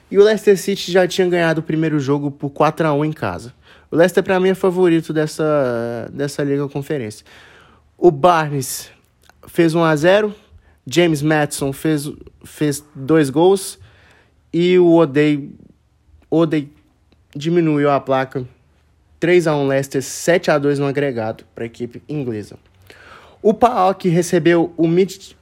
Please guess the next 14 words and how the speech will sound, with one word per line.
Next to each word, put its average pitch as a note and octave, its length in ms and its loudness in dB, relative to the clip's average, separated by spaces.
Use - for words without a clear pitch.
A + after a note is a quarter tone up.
o D3 120 -6
Midtjylland, F3+ 760 2
da C#3+ 200 0
Dinamarca. C#3 720 -2
O - 60 -20
primeiro F#3+ 300 6
jogo E3 220 0
ficou - 240 -2
um F3 80 2
a D#3 100 2
zero C#3+ 200 0
pro D3+ 120 -8
time D3 260 -4
dinamarquês C#3+ 800 -2